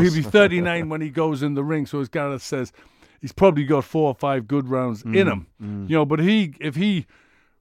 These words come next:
Speaker 2: puts everything in the world into this fight, which I'm sure he will, 'cause this is a massive opportunity. You know, and Russia's, Russia's,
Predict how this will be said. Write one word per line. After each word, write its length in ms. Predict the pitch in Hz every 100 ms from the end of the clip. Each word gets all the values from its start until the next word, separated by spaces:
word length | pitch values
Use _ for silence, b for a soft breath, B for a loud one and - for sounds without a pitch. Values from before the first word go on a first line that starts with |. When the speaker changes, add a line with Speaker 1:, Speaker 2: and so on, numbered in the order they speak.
| _ _ -
Speaker 2:
puts 260 | 175 160 -
everything 460 | 190 175 170 131 170 156
in 60 |
the 80 | 147
world 240 | 143 147 143
into 200 | 156 143
this 200 | 131 120
fight, 220 | 143 123
which 160 | 117 -
I'm 100 | 135
sure 260 | - 160
he 60 | 123
will, 200 | 123 131
'cause 240 | - 123
this 200 | 131 117
is 80 | 120
a 60 | 120
massive 420 | 139 139 - 123
opportunity. 800 | 127 113 107 139 127 113 107 110 b b b -
You 120 | 127
know, 100 | 127
and 120 | 131
Russia's, 460 | 151 - 131 - - _
Russia's, 440 | 131 147 143 113